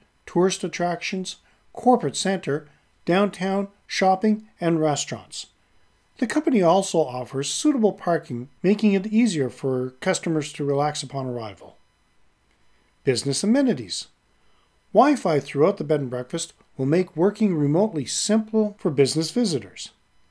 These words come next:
Management. Our management team has had years of business and marketing experience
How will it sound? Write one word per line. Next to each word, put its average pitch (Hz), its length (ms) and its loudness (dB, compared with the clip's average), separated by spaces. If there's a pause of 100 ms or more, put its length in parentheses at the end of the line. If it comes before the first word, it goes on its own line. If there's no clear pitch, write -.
(600)
Management. 202 720 0 (580)
Our 131 100 -2
management 170 560 0
team 131 280 -6 (320)
has 180 260 -2
had 175 280 -4
years 151 920 -2
of 131 180 -2
business 208 400 4
and 147 100 2
marketing 160 420 0
experience 117 560 -6